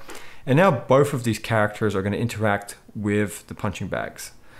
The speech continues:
How cool is that? Now, if you want these to be able to play out a little bit faster, let's first of all make sure to save our file. I'm gonna save mine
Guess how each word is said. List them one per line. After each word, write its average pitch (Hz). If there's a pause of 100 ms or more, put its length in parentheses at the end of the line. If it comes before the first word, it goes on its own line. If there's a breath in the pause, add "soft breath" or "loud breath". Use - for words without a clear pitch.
(280 loud breath)
How 180
cool 143
is 113
that? 101
Now, 147
if 104
you 151
want 202
these 139
to -
be 123
able 120
to 120
play 120
out 113
a 127
little 113
bit 104
faster, 135
let's 170
first 147
of 135
all 120
make 113
sure -
to 104
save 113
our 92
file. 139
I'm 123
gonna 135
save 120
mine 113